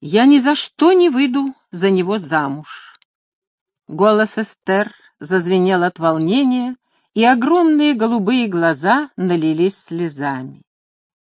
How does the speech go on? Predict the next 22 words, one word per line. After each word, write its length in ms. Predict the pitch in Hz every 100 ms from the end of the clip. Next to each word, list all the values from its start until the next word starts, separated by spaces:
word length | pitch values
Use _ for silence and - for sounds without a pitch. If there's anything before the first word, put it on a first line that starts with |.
| -
Ее 260 | 175 185
светлые 560 | 196 170 202 196 190 190
локоны 680 | 180 190 190 190 185 185 185
отливали 600 | 170 160 170 170 175 170
золотом 680 | 170 151 180 180 170 175 165
в 60 | 156
лучах 460 | 170 - 175 - -
утреннего 580 | 175 165 165 156 147 147
солнца, 680 | - 208 240 - 214 208 _ - -
заглядывавшего 1300 | 175 180 247 226 226 285 262 262 269 - 262 240 240 -
в 120 | 160 180
окна 400 | 220 - 196 196
столовой, 800 | - 160 147 147 143 127 123 - -
а 100 | 175
крупные 500 | - 262 - 240 226
слезинки 640 | 233 240 220 254 226 -
на 200 | 175 185
длинных 480 | 180 214 208 185 175
темных 460 | - 190 170 165 160
ресницах 640 | 147 - 254 330 - 262 _ - _
сверкали 720 | - 175 160 - 170 190 190
радугой. 760 | 160 147 143 131 131 - 127